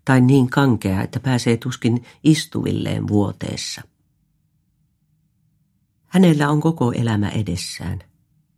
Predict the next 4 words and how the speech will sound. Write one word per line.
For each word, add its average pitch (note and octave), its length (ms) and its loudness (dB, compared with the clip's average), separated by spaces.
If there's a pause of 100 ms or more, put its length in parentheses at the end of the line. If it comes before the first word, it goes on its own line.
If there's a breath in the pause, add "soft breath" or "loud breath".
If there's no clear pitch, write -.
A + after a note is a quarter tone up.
(400)
Hän C#3+ 240 0
tanssahtelee A2 840 0
kohti G#2 360 -6
tulevaisuuttaan G#2+ 1080 -2